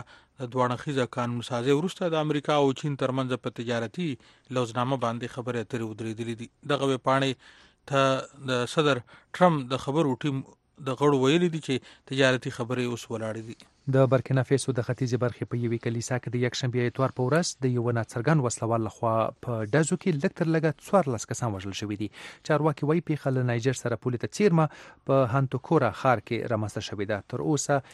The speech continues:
Speaker 2: هیچا د پیښې پړه په غاړه نه ده اخیستې.
Speaker 1: د آیرلینډ هیواد یو وګړي چې د اسلام قبلولو وروسته یې د داعش ډلې سره مرستې دپاره د شام سفر کړی و، هلته یې د یو برتانوي وسلوال سره واده کړی او د اتوار په ورځ د، اه،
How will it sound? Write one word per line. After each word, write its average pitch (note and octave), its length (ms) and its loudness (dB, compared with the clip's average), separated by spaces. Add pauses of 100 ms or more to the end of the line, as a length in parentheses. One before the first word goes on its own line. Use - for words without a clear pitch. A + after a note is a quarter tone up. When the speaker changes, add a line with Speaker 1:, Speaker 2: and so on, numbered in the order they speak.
(180)
Speaker 2:
هیچا D3+ 340 0 (240)
د - 20 -4 (140)
پیښې C#3 380 -4
پړه B2+ 160 -2 (140)
په A#2 40 -2 (120)
غاړه B2 240 0 (360)
نه A#2 120 -4
ده - 100 -4
اخیستې. - 340 -10 (720)
Speaker 1:
د - 20 8
آیرلینډ F#3+ 480 8
هیواد E3+ 380 10
یو D#3 200 4
وګړي D3 400 4
چې D3+ 120 -4
د C#3 140 4
اسلام C#3+ 300 0
قبلولو C3+ 480 0
وروسته C#3 320 -4
یې C3+ 140 0 (100)
د C3+ 40 -4 (200)
داعش B2+ 340 0
ډلې C3+ 260 0
سره C3 180 -4 (500)
مرستې C#3+ 320 0
دپاره C3 320 0
د B2 100 -4
شام B2+ 240 -2
سفر E3+ 300 0
کړی E3 240 0
و، C#3 100 0 (340)
هلته F3 240 0
یې E3 100 2
د D#3+ 180 0
یو C#3+ 180 4
برتانوي C3 600 -2 (500)
وسلوال C3+ 460 4
سره B2 160 -4
واده A#2+ 280 0
کړی D3+ 200 0
او D3 120 4
د B2 60 -4
اتوار B2 320 0
په - 160 -10
ورځ C3 180 -2
د، B2 120 -2
اه، B2+ 1040 -4